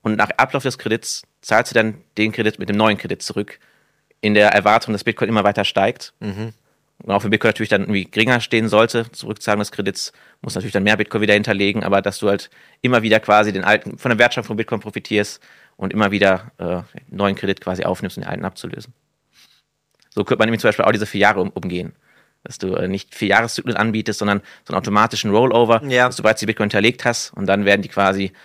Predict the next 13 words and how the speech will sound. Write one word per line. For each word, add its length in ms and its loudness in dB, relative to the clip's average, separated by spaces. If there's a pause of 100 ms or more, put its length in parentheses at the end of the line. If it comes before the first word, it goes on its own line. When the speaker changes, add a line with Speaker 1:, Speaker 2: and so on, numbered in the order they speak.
(340)
Speaker 1:
ähm, 280 2
kannst 180 -12
du 20 -6
darauf 200 2
den 100 0
neuen 160 2
Kredit 220 -4
abnehmen, 280 0
ohne 140 0
neue 120 2
Bitcoin 280 -4
zu 80 -6
hinterlegen. 480 -2